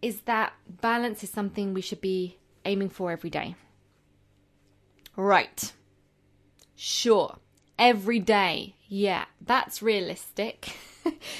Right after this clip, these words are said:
Excuse me, how am I meant to be balanced on a day when I have to stay at school until nine P M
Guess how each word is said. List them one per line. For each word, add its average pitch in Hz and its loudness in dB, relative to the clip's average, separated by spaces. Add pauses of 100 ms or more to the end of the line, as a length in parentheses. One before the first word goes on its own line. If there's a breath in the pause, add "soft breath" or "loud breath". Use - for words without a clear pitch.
(560 loud breath)
Excuse - -8
me, 247 2
how 240 -2
am 403 2
I 494 2
meant 403 2
to - -14
be 392 4
balanced 311 4
on 262 2
a 262 0
day 247 0
when 226 -4
I 277 0
have 302 -2
to 269 -8
stay 262 0
at 240 -6
school 247 -2
until 226 -2
nine 233 2
P 247 0
M 185 -2